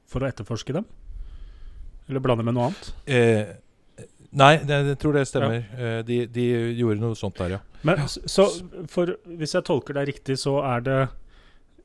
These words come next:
Speaker 1: det at dette oppleves som litt, eh,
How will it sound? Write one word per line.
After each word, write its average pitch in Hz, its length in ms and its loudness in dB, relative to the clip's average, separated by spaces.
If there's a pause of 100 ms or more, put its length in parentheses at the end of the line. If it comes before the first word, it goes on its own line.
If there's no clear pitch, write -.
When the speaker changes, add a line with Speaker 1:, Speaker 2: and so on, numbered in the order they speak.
(260)
Speaker 1:
det 131 140 2
at 143 140 2 (100)
dette 131 360 -2 (220)
oppleves 123 520 -2
som 127 260 -4
litt, - 480 -6 (100)
eh, 127 440 -10